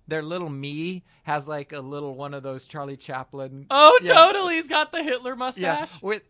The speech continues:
Speaker 1: yeah, little, little me version of a guy doing these
Speaker 2: Oh my God.
Speaker 1: salutes. It's
Speaker 2: I
Speaker 1: gonna
Speaker 2: wonder
Speaker 1: be
Speaker 2: if there's a
Speaker 1: awesome.
Speaker 2: game where you try to, like, herd people into a gas chamber or something that they're playing with the, like, Wii controller or something like this.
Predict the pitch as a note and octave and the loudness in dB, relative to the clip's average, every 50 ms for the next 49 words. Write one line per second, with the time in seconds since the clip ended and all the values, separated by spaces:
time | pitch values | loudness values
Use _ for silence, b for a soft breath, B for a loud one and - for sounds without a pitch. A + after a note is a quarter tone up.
0 | _ _ - F3 D#3+ D#3 D3+ - E3 E3 F#3+ G3+ G#3 G3 D3+ D#3+ E3 G3+ G3+ F#3+ | _ _ -12 -8 -8 -6 -8 -8 -10 -10 -8 -8 -8 -8 -8 -10 -8 -6 -6 -6
1 | F3 D#3 D3+ D3 D#3+ F3 F3+ F3 D#3+ D3 D#3 D3+ D3+ C#3+ C#3+ D3+ D3 C#3+ C3 C#3 | -8 -8 -8 -8 -6 -6 -6 -8 -6 -6 -6 -6 -6 -6 -10 -12 -12 -12 -12 -12
2 | C3 B2+ C3 C3 C3 C3 C3+ C3+ C3+ D3 C#3+ C#3+ C#3 C#3 C#3 C#3 C#3 C#3 C3+ C3+ | -12 -10 -8 -6 -6 -6 -6 -8 -10 -10 -10 -10 -10 -12 -14 -14 -14 -14 -14 -16
3 | - - - A3+ A3+ A3+ A3+ G#3+ G3+ G3+ F#3+ F#3 F3+ F#3 F#3 F3+ F3+ F3 D#3+ C3+ | -18 -10 -6 -2 -2 -2 -2 -2 -4 -6 -8 -8 -6 -4 -4 -2 -2 -4 -6 -6
4 | C3+ - - - D#3 C#3+ C#3 C#3+ D3 D3 D3 - - - - - - _ _ - | -10 -12 -10 -10 -10 -6 -4 -4 -4 -4 -6 -8 -12 -16 -18 -18 -18 _ _ -20
5 | C#3 - - F3+ G3+ A#3+ C4+ B3+ A#3 A3+ A#3+ A#3+ A3 F#3 G3+ F3+ D#3+ E3 E3+ F3 | -12 -6 -4 -4 -2 -4 -4 -4 -4 -4 -4 -6 -6 -8 -10 -8 -8 -8 -6 -6
6 | E3 D#3 D#3 D#3 D3 D3 C#3+ - D#3+ D#3+ D#3 D3+ D3 D3 C#3 C3+ G#2+ G#2 _ - | -8 -8 -8 -8 -10 -10 -10 -8 -8 -8 -8 -8 -10 -10 -10 -10 -12 -16 _ -18
7 | - D#3 D#3 D#3 D#3 D3 D3 D#3 D3 D3+ D3 C#3 C#3 C#3+ C#3 - D3 C#3 C3 C3 | -14 -12 -10 -10 -12 -12 -14 -16 -14 -14 -14 -14 -14 -14 -14 -16 -14 -12 -12 -12
8 | B2 B2 C3+ _ _ - C3 C3 C3+ - - - C#3+ C3+ C3 C3 C3 B2+ B2 B2 | -12 -14 -18 _ _ -14 -14 -12 -14 -14 -16 -16 -16 -16 -14 -14 -16 -16 -16 -16
9 | - - B2+ B2 B2+ A#2+ B2 A#2+ A#2 - B2 B2 _ - C#3 C3+ C3+ C3 B2+ B2+ | -16 -16 -16 -16 -18 -20 -20 -20 -20 -20 -20 -18 _ -12 -10 -10 -10 -12 -16 -16
10 | - C3+ B2 B2+ B2 A#2+ A#2+ _ - C#3 C#3 C#3 C3+ - C#3 C3 - - C3 C3 | -16 -14 -14 -12 -14 -14 -16 _ -16 -14 -14 -14 -14 -16 -18 -18 -16 -14 -14 -12
11 | B2+ B2+ A#2+ A#2+ A#2+ - B2+ A#2+ B2+ A#2+ A#2 A2+ A2+ _ - G#2+ G#2+ G#2 - - | -12 -14 -16 -16 -16 -18 -18 -18 -20 -20 -20 -20 -20 _ -20 -20 -20 -20 -20 -18
12 | C#3 - - D3 - - | -18 -16 -16 -16 -16 -18